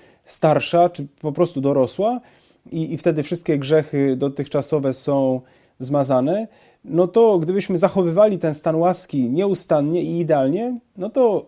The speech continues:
spowiedź by nie była nam potrzebna. Ale ze świecą, nawet z trzema, szukać kogoś takiego, kto to by mógł zrobić. No, nie ma takiej osoby, krótko mówiąc, bo wszyscy zgrzeszyli i pozbawieni są łaski Bożej.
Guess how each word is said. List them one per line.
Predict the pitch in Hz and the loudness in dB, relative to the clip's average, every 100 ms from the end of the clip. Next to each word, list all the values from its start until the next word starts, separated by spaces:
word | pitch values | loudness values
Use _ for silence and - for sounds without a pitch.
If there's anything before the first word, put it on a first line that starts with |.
| 147 | -14
spowiedź | - 185 190 160 | -4 -2 -2 0
by | 175 | 2
nie | 170 | 2
była | 170 170 | 2 4
nam | 160 151 | 2 0
potrzebna. | 151 160 123 90 - _ - - - - | -2 -2 -2 -6 -12 _ -20 -20 -20 -2
Ale | 233 277 202 - - _ - 160 - _ _ 147 | 4 6 6 0 -14 _ -16 -16 -16 _ _ -6
ze | 131 | -6
świecą, | - 202 190 127 110 - - | 0 -2 0 -2 -2 -8 -12
nawet | 139 123 160 | -4 -4 -4
z | - | -8
trzema, | - 320 262 131 | -2 0 2 2
szukać | 107 - 190 151 - | 0 -4 0 0 0
kogoś | 185 170 165 | 0 0 0
takiego, | 170 165 139 175 | -4 -2 0 0
kto | 170 156 | 0 -4
to | 151 170 170 165 | 0 2 2 2
by | 156 | 0
mógł | 175 185 | -2 0
zrobić. | 180 185 127 - - _ - - - - _ - | 4 4 4 -6 -18 _ -20 -20 -20 -20 _ -4
No, | - 214 | 2 2
nie | 170 240 | 2 4
ma | 233 | 4
takiej | 175 160 160 | 4 2 2
osoby, | 147 160 135 147 | 2 2 2 0
krótko | 160 170 - | -2 -2 0
mówiąc, | 151 127 147 | 0 0 0
bo | 156 | 0
wszyscy | - 240 - 160 | 0 0 0 -2
zgrzeszyli | 135 131 143 - 123 135 | -2 -2 -2 0 0 0
i | |
pozbawieni | 151 139 139 139 147 | 0 0 0 0 -2
są | 143 135 | -2 -2
łaski | 131 - 131 | -2 -2 0
Bożej. | 123 120 156 | 0 0 -4